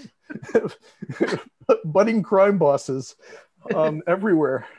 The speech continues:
Speaker 1: Pay,
Speaker 2: Now
Speaker 1: pay
Speaker 2: have,
Speaker 1: heed.
Speaker 2: yeah, pigs in urban areas are suddenly going to increase.
Speaker 1: <laughs> That's right.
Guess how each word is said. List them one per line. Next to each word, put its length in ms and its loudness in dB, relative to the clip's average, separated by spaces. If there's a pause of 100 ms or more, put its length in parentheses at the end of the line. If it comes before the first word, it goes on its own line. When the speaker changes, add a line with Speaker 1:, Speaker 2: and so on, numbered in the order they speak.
(260)
Speaker 1:
Pay, 340 0 (220)
Speaker 2:
Now 240 -2
Speaker 1:
pay 60 2
Speaker 2:
have, 180 -2
Speaker 1:
heed. 260 -6
Speaker 2:
yeah, 260 -4 (1200)
pigs 360 0
in 120 -4
urban 280 0
areas 440 -2
are 60 -6
suddenly 400 -4
going 280 -6
to 300 -8
increase. 640 -2
Speaker 1:
<laughs> 80 -20
That's 480 0
right. 220 2